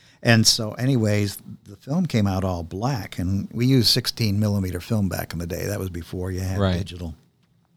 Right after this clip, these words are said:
Speaker 1: So at this point, we conceded to, uh, Letitia Dalton, and, uh, Roswell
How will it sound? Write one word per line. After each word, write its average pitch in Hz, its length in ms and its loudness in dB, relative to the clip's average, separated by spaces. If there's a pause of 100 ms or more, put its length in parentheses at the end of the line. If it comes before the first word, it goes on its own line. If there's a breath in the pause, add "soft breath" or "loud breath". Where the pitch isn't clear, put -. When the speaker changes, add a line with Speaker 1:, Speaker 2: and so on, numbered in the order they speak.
(220)
Speaker 1:
So 107 420 0 (580 soft breath)
at 107 120 -2
this 151 180 4
point, 156 460 0
we 117 100 2
conceded 120 600 2
to, 104 360 0
uh, 101 60 0
Letitia 104 480 -2
Dalton, 131 640 -2
and, 101 380 -16
uh, 90 240 -6 (580)
Roswell 110 640 -2